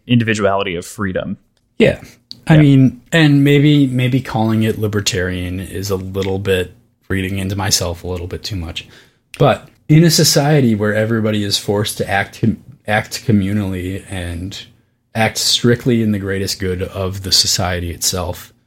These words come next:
Speaker 2: suppress the individual desires and wants and needs, and strictly grind for society.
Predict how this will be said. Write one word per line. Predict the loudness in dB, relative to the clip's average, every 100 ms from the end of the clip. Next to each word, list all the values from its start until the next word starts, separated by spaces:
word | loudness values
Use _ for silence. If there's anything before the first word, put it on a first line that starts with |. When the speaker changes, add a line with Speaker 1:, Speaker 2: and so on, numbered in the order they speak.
| _ _ _
Speaker 2:
suppress | 0 0 0 2 4 4 2 2
the | 0 0
individual | 0 -2 -2 -2 -4 -4 -4 -6 -10 _ -4
desires | -2 0 -2 -2 -4 -4 -6
and | -6 -8 -6 -6
wants | -4 -6 -2 -2 -2
and | -6 -4
needs, | -4 -4 -6 -6 -6 -8 _ _
and | -2 -2 -2 -6
strictly | 0 0 4 2 2 0 0 0 -4 -12 _ _ _ -6
grind | -2 0 0 0 -4 -6
for | -10 -12 -4 -2 0 -2 -6 -10
society. | -6 -2 0 -2 -4 -8 -12